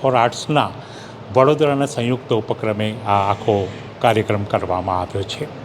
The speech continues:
અહીંયા તમે જોઈ શકો છો કે અમારા વિદ્યાર્થીઓએ ખૂબ ઉમળકાભેર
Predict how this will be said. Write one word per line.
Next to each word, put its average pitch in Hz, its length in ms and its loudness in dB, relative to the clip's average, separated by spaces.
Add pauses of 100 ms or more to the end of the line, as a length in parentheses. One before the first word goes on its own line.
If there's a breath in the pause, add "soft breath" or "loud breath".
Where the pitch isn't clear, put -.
(380 loud breath)
અહીંયા 139 260 6
તમે 160 220 2
જોઈ 160 180 2
શકો 160 300 2
છો 160 180 2
કે 156 160 0
અમારા 147 280 2
વિદ્યાર્થીઓએ 135 600 2
ખૂબ 170 300 4
ઉમળકાભેર 135 640 2